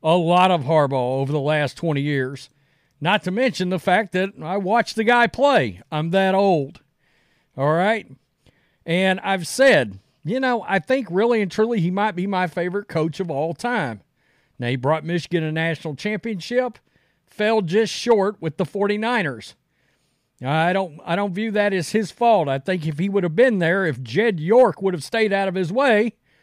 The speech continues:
he'd have brought the forty-niners multiple championships. Jed York, much to his credit, learned his lesson and hired Kyle Shanahan after failing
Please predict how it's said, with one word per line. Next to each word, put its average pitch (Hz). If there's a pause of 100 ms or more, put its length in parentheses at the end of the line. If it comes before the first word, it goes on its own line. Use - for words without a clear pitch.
(520)
he'd 269
have 196
brought 185
the 196
forty-niners 214
multiple 165
championships. 127 (920)
Jed 160
York, 220 (840)
much 160
to 214
his 208
credit, 185 (340)
learned 170
his 220
lesson 190
and 165
hired 170
Kyle 170
Shanahan 127 (460)
after 147
failing 151